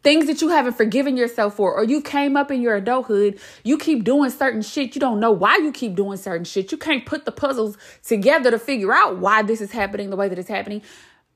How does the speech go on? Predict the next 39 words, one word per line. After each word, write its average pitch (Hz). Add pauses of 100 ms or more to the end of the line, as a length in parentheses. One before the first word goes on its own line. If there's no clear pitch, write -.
(500)
But 294
you, 320
it's 269
undesirable 247
to 226
you 196
and 185
you 247
don't 233
like 233
it. 208
And 196
instead 190
of 214
you 202
facing 302
it 202
and 196
going 190
through 320
it, 220
you 247
wanna 233
try 226
to 196
control 247
the 202
narrative 233
and 190
pretend 247
to 202
everybody 240
else 269 (320)
that 214
you're 277
really 247
a 185
hot 240
shot -